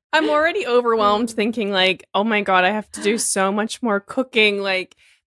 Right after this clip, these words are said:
Speaker 2: that's the
Speaker 1: Yeah.
Speaker 2: main thing for me is, like, I just cannot be bothered to cook more than I have to cook.
Speaker 1: Yeah, I will say, like, I am super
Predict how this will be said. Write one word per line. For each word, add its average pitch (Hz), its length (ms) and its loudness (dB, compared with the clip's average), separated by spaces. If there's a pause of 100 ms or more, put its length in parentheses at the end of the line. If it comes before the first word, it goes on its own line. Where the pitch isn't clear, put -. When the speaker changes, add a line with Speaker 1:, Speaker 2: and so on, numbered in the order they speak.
(100)
Speaker 2:
that's 330 280 0
the 381 120 -8
Speaker 1:
Yeah. 277 80 -6
Speaker 2:
main 214 300 -2
thing 180 260 -4
for 185 180 -4
me 185 300 0
is, 175 200 0
like, 185 160 -8
I 190 140 -2
just 196 280 -6 (120)
cannot 185 580 0
be 175 120 -4
bothered 160 400 -2
to 170 340 -2 (120)
cook - 300 -4
more 165 600 2 (220)
than 170 440 -4
I 180 80 -8
have 180 360 -2
to - 120 -8
cook. - 540 -2 (1080)
Speaker 1:
Yeah, 226 440 0
I 233 160 2
will 359 180 -4
say, 277 600 2
like, 240 240 -2
I 233 180 -2
am 240 260 -6
super 208 1120 -4